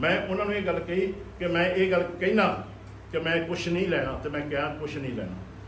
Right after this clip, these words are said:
Even ਮੈਂ ਸ਼ਗਨ ਵੀ ਨਹੀਂ ਕਿਸੇ ਕੋਲ ਲਿਆ ਪੁੱਤਰ ਦਾ, ਕਿਉਂਕਿ ਗੁਰੂ ਨਾਨਕ ਦੀ ਕਿਰਪਾ ਮੇਰੇ ਤੇ। ਮੈਂ ਦਸਵੰਧ ਕਰਦਾ, ਗੁਰੂ ਦਾ ਸਿੱਖ ਹਾਂ, ਹਰ ਗੁਰਸਿੱਖ, ਤੁਸੀਂ ਵੀ ਬੈਠੇ ਹੋ।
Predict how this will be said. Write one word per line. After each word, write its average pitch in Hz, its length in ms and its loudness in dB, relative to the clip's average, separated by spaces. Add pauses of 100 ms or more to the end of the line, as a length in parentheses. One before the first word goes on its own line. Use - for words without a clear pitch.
(240)
Even 175 180 4
ਮੈਂ 170 100 2
ਸ਼ਗਨ - 400 -2
ਵੀ 180 100 2
ਨਹੀਂ 170 160 0
ਕਿਸੇ 147 160 0
ਕੋਲ 123 160 -2
ਲਿਆ 104 160 -4 (720)
ਪੁੱਤਰ 123 200 -4
ਦਾ, 110 200 -4 (220)
ਕਿਉਂਕਿ 185 180 -4
ਗੁਰੂ 160 220 -4
ਨਾਨਕ 156 280 -2
ਦੀ 202 100 -4
ਕਿਰਪਾ 131 300 -4
ਮੇਰੇ 117 160 -4 (100)
ਤੇ। 160 80 -4 (300)
ਮੈਂ 147 80 -2
ਦਸਵੰਧ 143 460 -2
ਕਰਦਾ, 151 300 0
ਗੁਰੂ 139 200 -2
ਦਾ 156 140 0
ਸਿੱਖ 180 300 -2
ਹਾਂ, 147 180 -2
ਹਰ 180 220 2
ਗੁਰਸਿੱਖ, 160 360 -4
ਤੁਸੀਂ 190 280 -2
ਵੀ 160 120 -2
ਬੈਠੇ 151 180 -4
ਹੋ। 107 60 -6